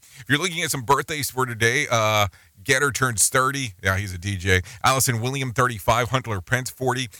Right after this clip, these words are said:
Uh, da, da, da, da, Taya Dollar Sign, forty-one. Kelly God-, uh, Giddish, forty-three. Lou Bega, forty-one, uh, forty-eight. Julia Rose, fifty.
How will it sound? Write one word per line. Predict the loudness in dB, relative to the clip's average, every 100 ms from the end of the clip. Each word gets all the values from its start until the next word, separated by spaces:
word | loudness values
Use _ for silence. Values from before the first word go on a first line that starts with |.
| -20 -12 -2
Uh, | 0 2 0 0
da, |
da, | 0 -4 -4
da, | -6 -6 -2
da, | 0 0 0 2 0
Taya | -2 -2 0 2 0 0
Dollar | -2 0 -2 -2
Sign, | 2 2 2 0
forty-one. | -2 -4 -4 -4 -2 -2 -6 -16 _ _ _ _
Kelly | -2 -2 -2 -8 -2
God-, | 0 0 0 2
uh, | 2 2
Giddish, | 0 0 -2 -8 _ _
forty-three. | -2 -2 -2 -2 -2 -2 -10 _ _ _
Lou | 0 0
Bega, | 2 2 2 2
forty-one, | -2 -4 -4 -6 -6 -4 0
uh, | 0
forty-eight. | 0 -4 -6 -6 -8 _
Julia | -4 -2 -2 -4
Rose, | 0 2 2 -4
fifty. | 0 0 0 -6